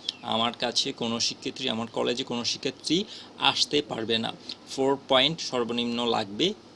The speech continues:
তার উপরে পেলে তো আরও ভালো, কিন্তু সর্বনিম্ন আবেদন করার জন্য ফোর পয়েন্ট লাগবে। তো সেই ক্ষেত্রে আপনি ক কলেজ থেকে খ কলেজে যেতে পারবেন না,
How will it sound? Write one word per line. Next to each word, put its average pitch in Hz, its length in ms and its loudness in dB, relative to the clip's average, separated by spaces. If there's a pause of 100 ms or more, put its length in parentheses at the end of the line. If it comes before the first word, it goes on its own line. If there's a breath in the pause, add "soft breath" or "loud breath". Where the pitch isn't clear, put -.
(100)
তার 151 220 4 (120)
উপরে 127 340 2 (260)
পেলে 120 200 0
তো 120 100 0
আরও 120 120 2
ভালো, 135 320 0 (360 loud breath)
কিন্তু 113 180 -2
সর্বনিম্ন 123 560 2
আবেদন 117 260 2
করার 117 200 0
জন্য 170 240 0 (120)
ফোর 180 220 2
পয়েন্ট 120 280 0
লাগবে। 107 240 -6 (360 loud breath)
তো 127 60 -4
সেই 196 260 4
ক্ষেত্রে 202 260 -2
আপনি 156 240 -2 (100)
ক 120 260 2
কলেজ 117 320 2
থেকে 170 200 -2
খ 123 160 -4
কলেজে 117 340 0
যেতে 139 220 0
পারবেন 147 320 4
না, - 100 -8